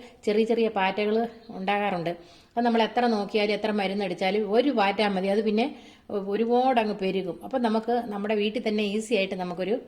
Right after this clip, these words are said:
പാറ്റയ്ക്കുള്ളൊരു മെഡിസിൻ തയ്യാറാക്കാം. അതിനായിട്ട് നമുക്ക് ഈസി ആയിട്ട് തന്നെ എടുക്കാവുന്ന കാര്യമേ ഉള്ളൂ.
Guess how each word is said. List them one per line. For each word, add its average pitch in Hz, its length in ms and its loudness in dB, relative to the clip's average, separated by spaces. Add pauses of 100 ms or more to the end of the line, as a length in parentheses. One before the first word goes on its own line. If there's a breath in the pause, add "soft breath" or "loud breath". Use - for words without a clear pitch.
(440 loud breath)
പാറ്റയ്ക്കുള്ളൊരു 202 640 0 (100)
മെഡിസിൻ 202 380 -2
തയ്യാറാക്കാം. 156 420 0 (320 loud breath)
അതിനായിട്ട് 226 380 2 (180)
നമുക്ക് 214 300 -2
ഈസി 254 200 0
ആയിട്ട് 220 200 4
തന്നെ 220 160 2
എടുക്കാവുന്ന 208 420 -2
കാര്യമേ 190 320 2
ഉള്ളൂ. 190 180 0